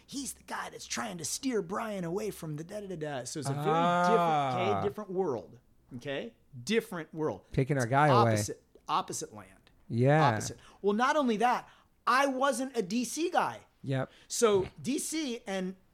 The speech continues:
Speaker 1: I, I love the D C, the music that came out of D C, but
Speaker 2: Yep.
Speaker 1: D C, it, it's known that its coolness is what ended up killing it.
Speaker 2: Gotcha.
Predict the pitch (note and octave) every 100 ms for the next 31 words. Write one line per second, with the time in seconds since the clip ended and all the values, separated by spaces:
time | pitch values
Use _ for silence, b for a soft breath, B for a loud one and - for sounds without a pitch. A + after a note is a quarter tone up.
0 | - F#3 F#3 F#3 - E3+ F3 F3 G#3 C#4+
1 | C#4 F#3+ - - E3 C#3 D#3 - D3+ C#3
2 | C3 - _ _ F#3 D#3+ D#3+ D#3+ G3+ G3
3 | A#3+ G3 - G3 F#3 F3+ E3+ F3+ - G3
4 | G3+ b b - C3 B2+ A2+ C#4 C#4 -
5 | _ b b _ _ _ G#3 G3+ - G#3
6 | G3+ - F3+ G#3+ B3 B3 F#3+ F#3 F#3 -
7 | D#3+ F#3 - - A#3+ - - - _ _
8 | - B3 D#4+ D#4 F#3 F3+ - - _ _
9 | - G3+ F#3 G#3 G3+ G3 F#3+ F#3 - -
10 | - D4+ B3 A2+ G2 _ _ _ _ _
11 | _ _ - G#2+ -